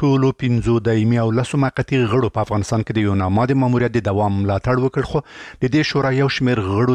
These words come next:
د هیواد ته د ملګرو ملتونو د یوه ځانګړي استازي د ټاکلو په اړه ځینې ملاحظات درلودل. خو د امنیت شورا ټولو غړو په افغانستان کې د نجونو او ښځو د زده کړې، کار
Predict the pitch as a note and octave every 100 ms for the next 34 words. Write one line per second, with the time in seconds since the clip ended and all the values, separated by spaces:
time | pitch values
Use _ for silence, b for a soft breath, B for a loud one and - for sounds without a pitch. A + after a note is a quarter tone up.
0 | G#2 B2 A#2+ A#2+ A#2 B2+ G#2+ G2 G2 A#2
1 | C#3 C#3 C3+ C#3+ B2+ C3 C3 B2+ B2+ B2
2 | C3+ C3+ B2 - C3 B2 B2 A2+ - G2+
3 | - C#3+ A2+ A2 G2 G2 G#2 G2+ - C#3
4 | G#2+ G2 F#2 F#2 F2+ - F#2+ G2 G#2+ B2+
5 | - B B B B B B2+ A#2+ C#3+ B2+
6 | C3 C#3 B2 B2 - E3 A#2+ G2 G2 F2+
7 | - G2+ A2 G#2 - B2+ B2 A#2+ A#2 A2+
8 | G#2 F#2 B2 D3 D3 D3 C#3 A#2+ D3 B2
9 | A#2+ A2+ F#2+ E2 A2 - - A#2+ - A#2
10 | A2